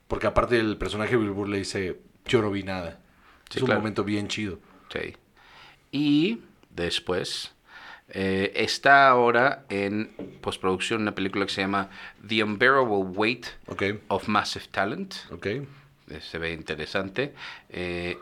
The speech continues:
Speaker 2: es de Tom Gormican, eh, con Nicolas Cage.
Speaker 1: Ok.
Speaker 2: Ajá, exacto. Y, eh, imagínate nada más, te voy a leer lo que dice aquí. Es de comedia.
Speaker 1: Ujú.
Speaker 2: Y dice,
Speaker 1: Desde el título,
Speaker 2: Un
Speaker 1: me
Speaker 2: Nicolas
Speaker 1: imagino.
Speaker 2: Cage, a quien se le está acabando el dinero,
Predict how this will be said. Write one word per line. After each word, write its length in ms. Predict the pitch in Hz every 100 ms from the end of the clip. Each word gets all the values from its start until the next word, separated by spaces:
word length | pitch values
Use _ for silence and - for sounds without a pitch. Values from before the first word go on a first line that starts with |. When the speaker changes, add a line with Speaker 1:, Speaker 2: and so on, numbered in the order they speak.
| -
Speaker 2:
es 280 | 92 92
de 440 | - 92 90 90 87
Tom 180 | - 92
Gormican, 680 | 95 110 120 117 120 120 - -
eh, 80 |
con 220 | - 92 92
Nicolas 440 | 101 110 90 -
Cage. 560 | - 87 98 - - -
Speaker 1:
Ok. 180 | 107 - 82 120 - _ _ -
Speaker 2:
Ajá, 400 | - - 82 82
exacto. 460 | - - 82 - - - - - -
Y, 100 | - -
eh, 100 | 98 95
imagínate 440 | 101 98 131 127
nada 220 | 98 92
más, 180 | 87 80
te 60 | 92
voy 140 | 107
a 40 | 107
leer 240 | 87 85
lo 140 | 85
que 100 | -
dice 180 | 85 80
aquí. 160 | - 95
Es 60 |
de 120 | 113 -
comedia. 480 | 85 92 92 101 165 -
Speaker 1:
Ujú. 300 | 110 107 131 151
Speaker 2:
Y 140 | 101
dice, 760 | 104 110 - 107 104 101 95 -
Speaker 1:
Desde 200 | 127 127
el 60 | 143
título, 300 | 170 185 190
Speaker 2:
Un 80 |
Speaker 1:
me 60 | 185
Speaker 2:
Nicolas 340 | 180 180 139 - -
Speaker 1:
imagino. 280 | 113 120 123
Speaker 2:
Cage, 240 | - - - - - - -
a 240 | 92 92
quien 200 | 92 92
se 100 | -
le 60 | 92
está 180 | - 107
acabando 380 | - 104 101 104
el 80 |
dinero, 520 | 92 80 90 85 85